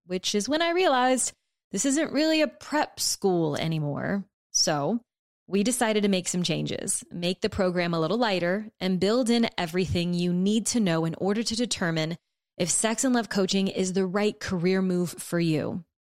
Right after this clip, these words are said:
So Sex Coach Prep School is now a six-week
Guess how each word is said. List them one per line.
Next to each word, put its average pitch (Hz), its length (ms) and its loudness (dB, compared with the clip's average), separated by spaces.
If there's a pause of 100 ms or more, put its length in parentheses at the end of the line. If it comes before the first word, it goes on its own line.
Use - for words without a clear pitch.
(400)
So - 120 -2
Sex 226 320 -2
Coach - 300 0
Prep - 200 0
School 175 360 0
is 175 160 0
now 165 320 0
a 220 120 0
six-week - 760 0